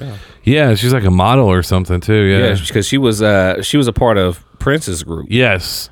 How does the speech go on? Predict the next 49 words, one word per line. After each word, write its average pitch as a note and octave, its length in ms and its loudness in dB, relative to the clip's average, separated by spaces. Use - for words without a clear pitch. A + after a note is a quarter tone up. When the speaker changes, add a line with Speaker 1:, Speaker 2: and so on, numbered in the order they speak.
Speaker 2:
she F#2 60 -8
Speaker 1:
Um, F#2 300 2
Speaker 2:
dated C3+ 280 2
Prince. E2 380 -4
Speaker 1:
yeah, A#2 200 0
and, F#2 460 -2
you F2 260 -6
know, F2 260 -2
did G2+ 160 0
all F#2+ 200 2
that. F#2 280 -2
And A2 80 0
then, C3+ 80 4
of G#2 100 2
course, E3 200 2
you A#2+ 80 -4
know, A#2+ 100 0
Sho'nuff A#2 500 -2
is, D#2 140 -4
he's G2 240 -6
passed F2 280 -2
away F2 140 -2
some E2 180 -8
years E2+ 220 -4
back, E2+ 220 -6
too. C3+ 300 -6
Only G#2 180 0
one G2+ 200 0
that's F2 140 -2
left A2 220 0
is, E2+ 100 -6
like, E2 200 -2
Bruce F#2+ 200 -2
Leroy, F#2 360 -2
to D#2+ 80 -4
be D#2 100 -4
honest F2+ 320 -6
with D2 180 -12
you. A2 140 -10
Speaker 2:
We A2 140 2
were B2+ 60 4
talking B2 320 0
about G#2 180 2
the G#2 80 0
classic, G2 520 0
The E2+ 120 2
Last B2+ 420 0
Dragon. D#2+ 460 0
Speaker 1:
Yes. F2 420 -2